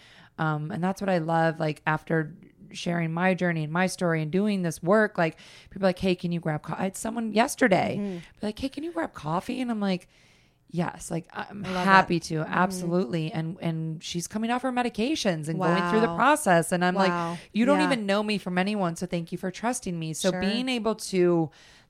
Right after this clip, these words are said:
Speaker 1: um, find those people in your life and
Speaker 2: Mm-hmm.
Speaker 1: knowing, like, it can be a stranger or it can be just,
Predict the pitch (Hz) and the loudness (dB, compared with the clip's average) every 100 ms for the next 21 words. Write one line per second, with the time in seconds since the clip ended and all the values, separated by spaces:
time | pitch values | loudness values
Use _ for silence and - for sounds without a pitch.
0 | _ 170 160 151 - 165 190 208 196 180 | _ -2 -2 -4 -10 -10 -8 -4 -4 -4
1 | - 180 180 - 170 165 160 156 143 147 | -6 -4 -4 -2 -4 -6 -4 -4 -4 -2
2 | 165 202 185 185 175 170 180 220 196 180 | -2 -2 -4 -4 -2 -2 -2 -2 0 -2
3 | - - - - _ 208 - - 214 226 | -6 -20 -20 -20 _ -2 -2 -6 -4 -4
4 | 208 196 - 170 156 156 151 147 175 175 | -4 -4 -4 -6 -4 0 0 0 0 0
5 | - 208 214 226 190 185 175 | -2 -8 -4 -4 -4 -4 -6